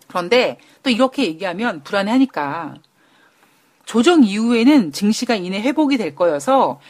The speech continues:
올해 어떤 일이 일어나더라도 연초보다는 높은 수준으로 주가가 한 해를 마감하게 될 것이다. 자, 펀더멘털이 견고하기 때문에 만약에 조정이 생길 때는 매입을 하라. 매입을 해야 된다.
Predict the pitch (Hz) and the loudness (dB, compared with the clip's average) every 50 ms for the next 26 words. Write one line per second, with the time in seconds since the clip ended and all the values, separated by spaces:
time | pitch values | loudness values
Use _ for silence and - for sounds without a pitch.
0 | - - - 196 202 254 302 311 - - 175 180 - - 294 302 294 294 285 277 | -20 -12 -2 2 4 4 6 4 4 2 0 -2 0 0 2 4 4 4 4 4
1 | 247 190 185 190 190 180 170 165 160 151 - 240 302 381 - _ _ _ _ - | 2 0 -4 -6 -8 -6 -6 -6 -6 -4 -2 -2 -2 -2 -4 _ _ _ _ 0
2 | 180 175 196 226 - - 330 311 302 247 277 247 247 254 233 185 170 160 - - | 2 4 4 2 2 0 0 0 0 0 2 2 4 4 2 2 -2 -6 -4 -2
3 | 269 262 262 247 - - 220 202 185 190 220 262 320 320 - _ _ _ _ _ | 0 0 0 0 -4 -8 -8 -8 -4 0 0 0 0 -2 -8 _ _ _ _ _
4 | _ _ _ _ _ _ _ _ - - - - - 226 196 175 214 233 277 302 | _ _ _ _ _ _ _ _ -16 -16 -10 -4 -2 -2 0 0 0 0 0 -2
5 | - - - - 320 349 330 330 262 - 139 151 202 254 254 277 254 247 226 202 | -6 -10 -8 -4 -4 -2 -2 -2 -2 -2 0 0 2 2 4 2 2 0 -4 -6
6 | 165 143 - 175 170 - - - 175 180 143 139 - _ _ _ _ _ _ _ | -8 -6 -6 -6 -6 -4 -4 -2 -2 -2 -2 -4 -10 _ _ _ _ _ _ _
7 | _ _ _ _ _ _ _ _ _ - 208 180 156 151 - 262 339 339 330 349 | _ _ _ _ _ _ _ _ _ -4 -2 -2 -2 -2 -2 -2 0 2 2 2
8 | 330 330 311 - 294 285 285 285 247 - 196 190 196 214 240 226 226 208 - - | 2 2 0 0 -2 -2 -2 -4 -6 -6 -8 -6 -2 0 0 0 -2 -4 -10 -10
9 | 180 170 156 156 190 233 240 196 - 131 165 226 254 254 262 247 - 196 185 226 | -10 -10 -8 -8 -8 -6 -6 -6 -6 -6 -4 -2 -2 -2 -2 -4 -6 -8 -4 -2
10 | 240 233 233 233 - 220 208 190 190 151 - 165 160 180 240 330 359 - _ _ | -2 0 -2 -2 -4 -6 -8 -8 -10 -8 -6 -6 -2 -2 -2 -2 -4 -6 _ _
11 | _ _ _ _ _ _ _ _ - 175 185 220 240 233 247 254 226 254 240 165 | _ _ _ _ _ _ _ _ -6 -4 -2 -2 0 0 -2 -2 0 0 -2 -2
12 | 127 - _ _ _ _ _ _ _ _ _ _ _ - 185 202 233 214 226 247 | -2 -6 _ _ _ _ _ _ _ _ _ _ _ -8 -4 -4 -4 -2 -4 -2
13 | 277 320 330 320 285 226 185 185 151 143 - | -2 -2 0 0 -2 -2 -2 -4 -6 -6 -8